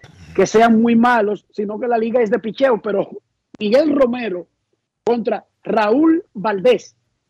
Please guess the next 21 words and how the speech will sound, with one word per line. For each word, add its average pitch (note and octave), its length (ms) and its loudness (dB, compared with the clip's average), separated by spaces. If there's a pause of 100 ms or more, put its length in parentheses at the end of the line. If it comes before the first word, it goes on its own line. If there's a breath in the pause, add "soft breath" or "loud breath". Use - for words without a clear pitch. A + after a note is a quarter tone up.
(120)
esta A#3+ 300 0
noche. F#3+ 500 -8
Eh, F3+ 320 -2
Romero G#3+ 400 4
es B3+ 180 4
cubano. G#3 520 -2 (840)
Dos A#3+ 160 2
cubanos D4 480 0
entonces G3+ 580 -10
van A#3 220 -4
al B3+ 120 -4
montículo A#3+ 520 -4
esta G#3+ 180 -2
noche F3+ 380 -6 (380)
en F#3 160 0
ese A3+ 240 2
juego A3+ 320 4
de A3 100 2
Tiburones G#3 640 0
y G3+ 80 -4
Licey. D#3+ 420 -6